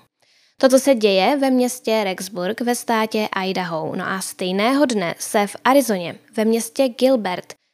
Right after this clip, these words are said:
střílelo na Brandona. Ano, na manžela Loriny neteře Melanie. Ti dva, Melanie a Brandon, se rozváděli, ale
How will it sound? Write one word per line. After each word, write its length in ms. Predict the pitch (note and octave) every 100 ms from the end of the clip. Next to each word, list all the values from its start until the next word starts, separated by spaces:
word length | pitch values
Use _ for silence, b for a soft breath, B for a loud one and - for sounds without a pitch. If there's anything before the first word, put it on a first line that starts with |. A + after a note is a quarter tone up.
| _
střílelo 840 | - - - - C4+ C#4+ C#4+ C4+ C4
na 260 | A#3+ A3
Brandona. 640 | G3+ F#3+ G3+ G#3+ G3 F3 - - _ _ _ _ _ _ -
Ano, 260 | A#3+ G3 -
na 380 | A#3+ G#3+ G#3 G#3 - A3
manžela 760 | A#3+ C4 C4 C4 B3+ A#3+ A3+ A3+ -
Loriny 640 | A3 A#3 C4 C4 B3+ A#3+
neteře 600 | G#3+ G3 G3 - F#3 G3 - A3+
Melanie. 580 | F#3+ G#3 G#3 - - - _ _ -
Ti 100 | C#4+
dva, 300 | G3+ E3+ A3 G#4 - -
Melanie 380 | G#3+ G#3 G#3 -
a 140 | F#3+
Brandon, 520 | F#3+ F#3+ G3 A3 C4+ D#4
se 280 | D4 - G#3+
rozváděli, 720 | G#3 G3+ A#3+ A#3+ A3+ G3 F3+
ale 360 | - G#3+ G#3+